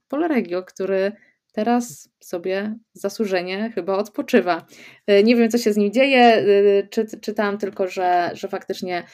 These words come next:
wczoraj, e, stanął. E, czekamy na finał tej historii i do usłyszenia i do zobaczenia.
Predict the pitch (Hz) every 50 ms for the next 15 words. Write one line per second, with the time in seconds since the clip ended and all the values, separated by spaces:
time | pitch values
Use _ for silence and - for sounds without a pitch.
0 | - - _ _ _ - 214 185 185 180 180 180 175 - - 175 170 170 170 170
1 | - - - 240 240 233 226 220 214 214 208 - - - 185 180 180 180 180 180
2 | 185 - _ _ _ - 233 226 - 202 190 196 196 190 185 175 170 - 180 175
3 | 170 170 165 175 165 - - 180 - - 190 196 226 262 311 320 _ _ _ _
4 | _ _ _ _ _ _ _ - 349 330 311 254 247 233 233 233 233 233 208 196
5 | 196 196 190 185 185 180 180 170 165 170 - 160 160 160 165 165